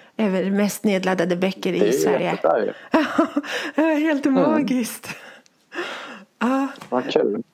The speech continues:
Speaker 1: Ja. Men, men hur gör man då för att marknadsföra en e-bok eller tryckt bok? Vad, vad har du några bra tips?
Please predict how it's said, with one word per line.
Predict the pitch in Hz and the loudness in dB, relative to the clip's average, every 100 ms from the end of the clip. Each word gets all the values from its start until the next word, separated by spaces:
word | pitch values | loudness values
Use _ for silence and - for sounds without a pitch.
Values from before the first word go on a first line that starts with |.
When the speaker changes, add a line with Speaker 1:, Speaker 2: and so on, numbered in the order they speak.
| _ 233 | _ -4
Speaker 1:
Ja. | 262 294 311 - _ - - 269 | -2 -2 -4 -10 _ -20 -8 -2
Men, | 302 294 285 | 0 0 -2
men | 269 294 294 | 0 0 0
hur | 320 | 0
gör | 277 277 415 427 | 0 0 0 0
man | 262 220 | 0 0
då | 190 | -2
för | - 208 | -4 -4
att | 208 - | -4 -2
marknadsföra | 226 208 214 190 190 - 185 185 185 175 | 0 0 -2 -6 -6 -4 -4 -2 -4 -4
en | 185 175 175 - _ | -2 -2 -4 -8 _
e-bok | 208 180 190 190 - - - - _ - | -8 -6 -6 -10 -10 -18 -18 -20 _ -12
eller | 196 190 180 254 277 - | -8 -4 -6 -8 -18 -20
tryckt | - - - - | -14 -14 -12 -14
bok? | - - | -14 -12
Vad, | - 277 262 | -2 0 0
vad | 262 | 0
har | 285 | 0
du | 285 | 2
några | 277 277 269 | 2 0 -2
bra | - 254 | -2 -2
tips? | 254 226 - - - | -4 -12 -12 -16 -18